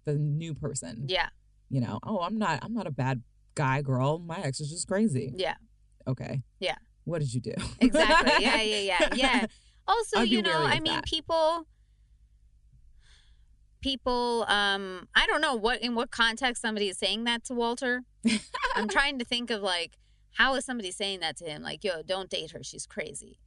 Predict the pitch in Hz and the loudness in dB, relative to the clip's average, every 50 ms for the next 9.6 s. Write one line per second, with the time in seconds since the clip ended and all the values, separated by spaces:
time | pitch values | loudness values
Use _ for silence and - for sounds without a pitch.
0 | - - - 208 196 190 185 175 180 143 131 156 151 - - 156 196 214 269 262 | -6 0 2 4 6 6 4 4 2 0 0 0 -2 -2 0 2 4 4 4 4
1 | 214 196 196 196 196 185 180 185 180 - 175 - - - 151 139 - - 208 196 | 4 4 4 4 4 2 2 0 0 0 -2 -4 -6 -6 -8 -8 -2 -2 -2 -2
2 | 190 135 - - 214 220 240 220 196 175 156 - - - - _ _ _ _ _ | 0 -2 -4 -4 -2 -2 0 2 2 2 2 0 -4 -12 -20 _ _ _ _ _
3 | _ - _ _ _ - - 220 302 311 269 220 180 165 - - 220 226 202 240 | _ -20 _ _ _ -12 -4 -2 0 2 2 2 2 2 2 0 -2 0 0 0
4 | 254 254 214 214 - - 214 185 180 185 170 175 175 175 175 156 143 143 151 151 | 0 0 0 -2 -4 -6 -4 -4 -4 -2 -4 -4 -4 -2 -2 -2 0 0 2 2
5 | 151 190 180 180 175 175 143 151 147 127 131 143 - - - - - - - _ | 4 4 4 2 2 0 0 0 -2 -2 -2 -2 -2 -4 -6 -6 -8 -10 -14 _
6 | _ _ _ _ _ _ - - _ _ _ - _ - _ _ _ _ 269 302 | _ _ _ _ _ _ -20 -20 _ _ _ -20 _ -20 _ _ _ _ -2 0
7 | 339 381 - 453 415 - - - - 359 381 392 - - - - 185 151 - - | 0 -2 -2 -2 -4 -4 -6 -10 -8 -8 -8 -8 -8 -10 -10 -8 -10 -10 -8 -14
8 | - - 165 - - 254 254 254 247 320 330 359 330 320 285 254 220 196 214 - | -18 -16 -14 -12 -10 -8 -8 -4 0 2 2 2 2 0 -2 -2 -4 -6 -14 -6
9 | - 254 254 254 254 240 214 196 185 185 - | -2 0 0 0 0 -2 -2 -4 -4 -6 -8